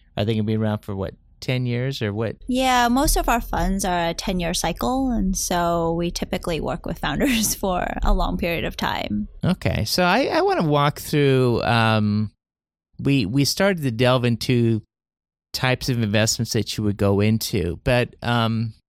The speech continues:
Speaker 1: it's quite a process. You said in the last segment that sometimes you'll observe for, like, a year.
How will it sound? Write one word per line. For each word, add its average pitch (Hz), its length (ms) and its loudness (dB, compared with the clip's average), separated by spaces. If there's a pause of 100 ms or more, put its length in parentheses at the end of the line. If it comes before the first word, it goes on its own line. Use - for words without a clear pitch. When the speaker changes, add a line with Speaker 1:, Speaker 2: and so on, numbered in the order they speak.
(400)
Speaker 1:
it's - 120 -2
quite 269 220 0
a 262 40 -4
process. 156 560 0
You 123 80 0
said 185 260 0
in 143 60 -2
the 131 80 0
last 123 300 2
segment 123 360 0
that 110 100 0
sometimes 131 520 0
you'll 110 180 2
observe 110 340 0
for, - 140 -8
like, 110 220 -4
a 117 40 -2
year. 101 380 -4